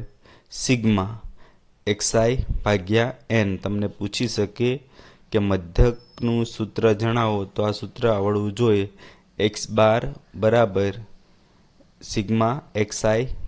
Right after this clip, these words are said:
ભાગ્યા એન. હવે આ દરેકે દરેકનો આપણે અર્થ સમજીશું.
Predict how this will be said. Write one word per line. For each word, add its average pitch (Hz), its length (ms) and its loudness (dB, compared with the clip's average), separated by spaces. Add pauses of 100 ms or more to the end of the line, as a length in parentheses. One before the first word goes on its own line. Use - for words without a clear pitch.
ભાગ્યા 107 520 -2 (260)
એન. 101 320 0 (640)
હવે 113 160 2
આ 113 60 4
દરેકે 113 460 2
દરેકનો 113 480 2
આપણે 113 360 -2
અર્થ 120 340 2
સમજીશું. 104 800 -2